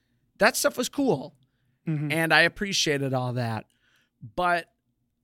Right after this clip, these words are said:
Speaker 1: they threw the baby out with the bathwater. They threw the whole kitchen sink at this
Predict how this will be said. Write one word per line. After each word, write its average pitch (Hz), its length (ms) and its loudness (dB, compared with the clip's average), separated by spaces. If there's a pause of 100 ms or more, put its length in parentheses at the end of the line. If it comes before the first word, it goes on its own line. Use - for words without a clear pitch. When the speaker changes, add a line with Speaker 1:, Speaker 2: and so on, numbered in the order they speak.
(280)
Speaker 1:
they 202 840 0 (440)
threw 156 840 0 (400)
the 139 100 -4
baby 147 340 2
out 135 120 2
with 123 100 -10
the 127 60 -4
bathwater. 117 720 -4
They 151 160 0
threw 220 180 -4
the 175 120 0
whole 160 300 0
kitchen 139 400 -4
sink 123 460 -4 (100)
at 117 240 -4
this 123 560 -6